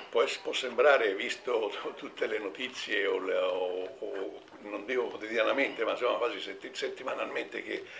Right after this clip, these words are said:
escano anche sui mass media, sui giornali, eccetera, le comunicazioni che fanno le associazioni anche, eccetera, sono sempre questo cosiddetto, eh, credit crunch. Mm,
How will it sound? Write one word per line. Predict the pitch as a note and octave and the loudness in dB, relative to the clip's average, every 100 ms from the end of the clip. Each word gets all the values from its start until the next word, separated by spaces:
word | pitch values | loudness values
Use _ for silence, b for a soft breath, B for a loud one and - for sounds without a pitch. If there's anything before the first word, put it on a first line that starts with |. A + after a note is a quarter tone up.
| B B | B B
escano | B2+ B2+ A#2 A2 | 2 4 2 0
anche | G#2+ F#2+ | -2 -6
sui | F#2+ F#2+ | -6 -6
mass | F#2+ - | -6 -2
media, | D3+ - | -4 -4
sui | - - | -8 -10
giornali, | - G#2+ A#2+ G#2 | -8 -2 0 0
eccetera, | G2+ C#3+ C#3 G#2 - - B B B | 0 2 2 2 -2 -6 B B B
le | G2 | -8
comunicazioni | A#2+ A#2 G#2+ G2+ - G2 | -4 -2 0 0 0 -2
che | F#2+ | 0
fanno | A2 G2+ | 2 4
le | G2 | 4
associazioni | F#2 F#2+ - F2+ - A2 A2 F#2 | 4 0 -2 -2 2 2 2 0
anche, | G2 G#2 - | -4 -4 -6
eccetera, | - C#3 A2 F#2+ | -2 0 0 -2
sono | A2+ G#2+ | -4 -2
sempre | A2+ - G#2 | 0 0 -2
questo | - A2 A#2 G2 B B B | -6 -4 -2 -4 B B B
cosiddetto, | A#2+ A2 A2 A#2+ - G2+ - B B | -4 -4 -2 -2 0 -2 -2 B B
eh, | - G#2 | -4 -4
credit | - G#2+ G2 | -2 -2 -2
crunch. | - A2 F#2 - - - - B B B B | 6 6 6 2 2 -2 -16 B B B B
Mm, | - | -16